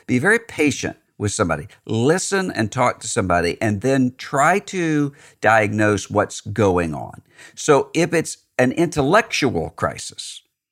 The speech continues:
somebody who says, "Well, I don't know how miracles could be true," or, um, "I don't know how,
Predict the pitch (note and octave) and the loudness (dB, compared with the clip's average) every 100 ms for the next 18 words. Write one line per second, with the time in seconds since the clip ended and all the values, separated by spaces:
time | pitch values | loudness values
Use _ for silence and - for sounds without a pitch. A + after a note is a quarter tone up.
0 | _ - D3+ C#3 B2 A#2+ A#2+ - A#2+ B2 | _ 0 2 4 4 2 0 0 -2 0
1 | A#2+ A#2+ C#3 - B2 A#2+ A#2+ B2 A#2+ A2 | 2 2 0 0 -2 0 0 2 2 2
2 | - F2+ - F#2+ D#2 D#2 - F2 C#2+ B1 | 0 -6 -6 -8 -8 -10 -4 -4 -4 -8
3 | - - G#2+ G2+ F2+ G2 - _ _ - | -10 -4 0 0 0 -2 -8 _ _ -4
4 | G2 G2 F#2+ F#2+ G2 - - G#2 A#2+ A2+ | 0 2 2 2 -2 -4 0 2 0 0
5 | B2 B2 A2+ A#2 A2 G#2 G2+ | 2 2 2 2 4 2 -2